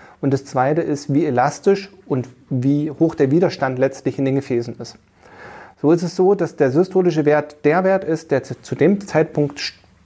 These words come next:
ähm, entsteht, wenn das Herz gerade pumpt, also wenn es das Blut auswirft, das ist der höchste Wert, ja, das ist der systolische Wert. Und der untere Wert, der diastolische Wert, ist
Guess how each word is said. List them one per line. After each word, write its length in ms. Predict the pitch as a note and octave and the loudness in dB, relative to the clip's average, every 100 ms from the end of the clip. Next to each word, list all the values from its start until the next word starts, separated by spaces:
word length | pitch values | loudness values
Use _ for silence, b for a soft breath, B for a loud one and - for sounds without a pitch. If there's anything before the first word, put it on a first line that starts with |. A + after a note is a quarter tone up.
| - E3+ | -12 -2
ähm, 520 | C3+ B2 A#2+ B2 D3 F3 - - | 0 2 0 -4 -10 -14 -16 -6
entsteht, 480 | D3+ - D3 D#3+ C3+ | -4 0 2 2 0
wenn 320 | C3+ C#3 C3 - b b b b b b _ _ _ | 0 0 -4 -12 b b b b b b _ _ _
das 220 | - A2+ - - | -4 -4 -6 -12
Herz 380 | C3+ C3+ C#3 - | -4 -2 -2 -4
gerade 260 | - A2+ | -6 -6
pumpt, 480 | A#2 - D3 B3+ - - | -4 2 4 2 0 -12
also 180 | - B2 | -8 -4
wenn 140 | B2 A2+ | -2 -4
es 120 | A#2 | -4
das 120 | A#2+ | -8
Blut 240 | - C3+ | -4 -4
auswirft, 520 | C3 B2+ D3+ G#3+ A#3 - | -4 -4 0 0 -2 -6
das 100 | A#2+ | -8
ist 120 | - | -6
der 160 | G#2+ G#2 | -6 2
höchste 440 | D3 F#3 - F#3+ | 2 2 0 -2
Wert, 320 | G#3 A#3+ - - B B B - | -2 -4 -8 -20 B B B -4
ja, 240 | C3 F#3+ - B B B B | -2 -4 -8 B B B B
das 180 | B2 | -4
ist 140 | C#3 C3+ | -2 0
der 80 | B2 | 2
systolische 500 | D#3 E3+ G3+ F3 F3 | 2 2 0 2 2
Wert. 300 | F3 F3 - B B B B | 2 0 -6 B B B B
Und 480 | - D3 D3+ D3+ - | 0 2 2 -2 -2
der 260 | C#3+ C3 - - _ | 0 2 -2 -12 _
untere 400 | - G#3 A#3 G#3 | 0 0 2 2
Wert, 220 | F#3 F3+ | 2 2
der 80 | E3 | 0
diastolische 580 | C3 E3+ F3+ E3 D3+ C#3 | 2 0 2 -2 -2 -2
Wert, 240 | C3+ C#3 | 0 -2
ist 220 | C#3 C3+ | -4 -14